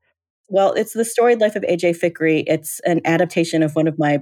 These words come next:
of my book that came out two books ago. And we've made, I think now, three films together over the years and lots of other theater and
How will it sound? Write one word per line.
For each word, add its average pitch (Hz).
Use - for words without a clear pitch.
of 151
my 151
book 165
that 147
came 151
out 143
two -
books 123
ago. -
And 165
we've 170
made, 160
I 151
think 156
now, 143
three 180
films 143
together 135
over 139
the 135
years 131
and 135
lots 139
of 123
other 127
theater 131
and 127